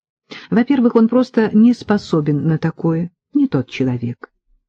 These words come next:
А если бы и был способен, то вам не стал бы поручать.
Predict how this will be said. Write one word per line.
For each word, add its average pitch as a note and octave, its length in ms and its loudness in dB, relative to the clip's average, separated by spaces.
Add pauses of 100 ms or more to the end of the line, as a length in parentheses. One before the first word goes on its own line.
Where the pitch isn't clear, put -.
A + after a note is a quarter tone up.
(140)
А F3+ 120 2
если G3+ 300 2
бы G#3+ 100 4
и A#3+ 40 4
был D4+ 180 2
способен, C3 680 -4 (520)
то F#3+ 180 4
вам G#3 400 2 (180)
не F#3 160 2
стал B2+ 320 -6
бы B2+ 120 -4
поручать. - 760 -8